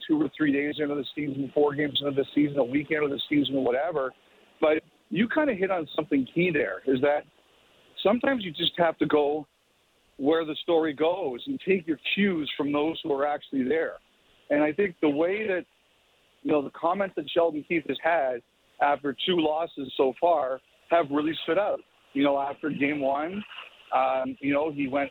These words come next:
hard at them. And after last night, he went hard at them. And to me, actually, the,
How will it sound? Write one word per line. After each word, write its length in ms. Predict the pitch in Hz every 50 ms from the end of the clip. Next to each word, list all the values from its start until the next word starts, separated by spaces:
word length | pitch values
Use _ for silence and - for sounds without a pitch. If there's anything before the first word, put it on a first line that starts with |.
| - -
hard 260 | 131 135 147 151 156
at 120 | 156 147
them. 260 | - 165 190 226 240 - _ _ _ _ _ _ -
And 100 | 131 135
after 320 | 143 147 147 139 - 151 147
last 280 | 151 156 160 165 151 135 160
night, 300 | 196 247 220 160 - - _ _
he 180 | - 160 165 156
went 300 | 143 151 143 139 127 120
hard 380 | - - - 143 139 131 123 120
at 160 | 120 110 -
them. 180 | - 87 - 269 _ _ _ -
And 260 | 147 156 156 330 160 - _ _ _ _ _ _ -
to 80 | - 170
me, 240 | 175 233 285 294 247
actually, 680 | 170 147 151 185 170 - - 165 143 135 127 127 127 - _ _ _ _ _ _ _ _ -
the, 420 | - 131 147 139 139 135 135 135